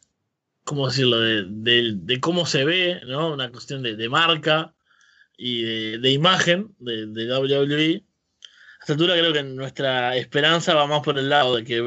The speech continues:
Daniel Bryan se vaya al culminar su contrato y vaya a luchar, por ejemplo, a, <laughs> a Ring of Honor, donde seguramente lo, <laughs> lo esperen con los brazos más que abiertos y todas las puertas abiertas y, y todo lo que sea.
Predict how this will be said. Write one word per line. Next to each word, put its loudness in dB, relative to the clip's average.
Daniel 0
Bryan 0
se -2
vaya 0
al -14
culminar -6
su -6
contrato 4
y -2
vaya 0
a 4
luchar, 0
por 0
ejemplo, 0
a, -6
<laughs> 0
a 2
Ring 2
of 2
Honor, 2
donde -12
seguramente 2
lo, -2
<laughs> 2
lo 2
esperen 0
con -8
los -6
brazos 2
más 0
que 0
abiertos 0
y -12
todas 2
las -6
puertas -4
abiertas -2
y, -16
y -18
todo 0
lo -4
que -8
sea. -6